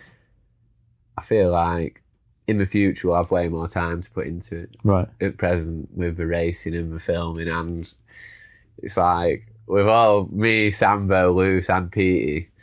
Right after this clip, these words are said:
Speaker 1: well, Petey's obviously got his Petey's products, but me, Sambo, and Luce especially, I've
Speaker 2: Yeah.
Speaker 1: got, like, five ideas at any one time we wanna put into something what we know can be useful and be
Speaker 2: Yeah.
Speaker 1: done better, or
Speaker 2: Okay.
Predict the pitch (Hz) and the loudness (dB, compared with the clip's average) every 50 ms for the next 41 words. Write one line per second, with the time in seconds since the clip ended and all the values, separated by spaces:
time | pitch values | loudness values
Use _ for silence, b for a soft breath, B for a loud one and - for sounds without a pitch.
0 | b b b b b - 92 87 85 82 - 113 98 87 73 85 82 82 80 80 | b b b b b 0 2 2 2 2 2 2 2 2 2 0 0 -2 -4 -4
1 | 80 82 - 87 87 82 - - - - 95 87 78 57 73 - - 90 82 80 | -6 -6 -4 -2 -2 -2 -2 -4 -4 -2 0 0 0 0 -2 -2 -2 0 0 0
2 | 73 69 - - - - - _ 69 73 71 - - _ _ b b b b b | -2 -4 -8 -10 -12 -18 -14 _ -8 -8 -8 -8 -10 _ _ b b b b b
3 | b b b b b b b b _ _ _ _ _ _ - - 107 107 101 98 | b b b b b b b b _ _ _ _ _ _ -6 -2 0 2 2 2
4 | - 101 92 92 92 87 87 87 85 85 85 82 85 87 87 85 82 80 82 - | 2 2 0 2 2 2 2 2 2 2 0 0 -2 -2 0 -2 -2 -4 -6 -8
5 | - 95 92 - 87 87 87 - - - 82 80 82 80 80 82 82 101 95 85 | -10 -10 -8 -6 -4 -4 -6 -6 -8 -8 -8 -6 -6 -4 -4 0 0 0 2 2
6 | 82 - - 82 80 76 71 71 - - _ _ 95 92 90 90 87 87 85 80 | 0 -2 -2 -4 -6 -6 -8 -10 -12 -16 _ _ -2 -2 0 -2 -2 -2 0 0
7 | 80 80 80 80 85 80 78 78 82 87 - - 87 87 87 85 82 80 87 90 | -2 -2 -2 -4 -4 -4 -4 -4 -4 -4 -4 -2 -4 -4 -4 -4 -4 -6 -6 -4
8 | 95 87 85 85 90 82 82 82 82 80 78 78 - - 90 76 60 - - - | -4 -2 -2 -4 -4 -4 -2 -2 -2 -2 -4 -4 -2 0 0 0 0 -2 -6 -4
9 | - 92 85 82 82 - 76 73 - - 82 78 82 82 - - 76 80 85 85 | -4 -4 -2 -4 -6 -6 -6 -6 -4 -4 -4 -4 -6 -6 -6 -6 -6 -4 -2 -2
10 | 78 - 92 98 104 107 104 98 95 - - 90 85 87 85 90 95 95 92 90 | -2 0 0 2 2 2 2 2 0 0 0 0 0 2 2 2 4 2 2 0
11 | - - - 85 80 82 82 85 82 80 - 131 107 - 117 101 98 95 92 85 | -2 -4 -2 -2 0 0 -2 -2 -2 0 2 2 4 4 4 2 2 2 2 2
12 | 95 98 - - 82 87 87 87 87 87 87 87 92 95 - 156 - - 104 90 | 2 2 2 2 2 2 2 2 2 2 2 2 0 0 -2 0 2 2 2 2
13 | 107 | 0